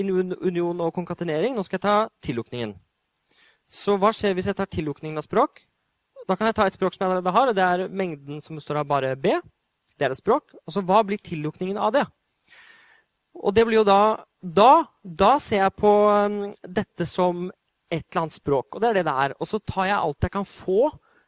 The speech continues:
fra det språket, ved å sette ting, eh, inntil hverandre. Og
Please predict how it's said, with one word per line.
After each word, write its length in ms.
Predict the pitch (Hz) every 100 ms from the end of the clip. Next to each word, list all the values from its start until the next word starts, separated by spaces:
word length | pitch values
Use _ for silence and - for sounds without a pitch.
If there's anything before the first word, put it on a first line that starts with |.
| _ _
fra 220 | - 180 180
det 100 | 180
språket, 400 | - 165 151 240 214
ved 80 |
å 20 | 202
sette 460 | 226 - _ 190
ting, 300 | - 170 175 175 - _ _ _
eh, 380 | 175 175 170 170 - - _ _ _ _ _ _ _ -
inntil 360 | 220 147 151 123
hverandre. 320 | 120 113 123 - - - _ _ _ _ _ _ _ _ _ -
Og 300 | - 202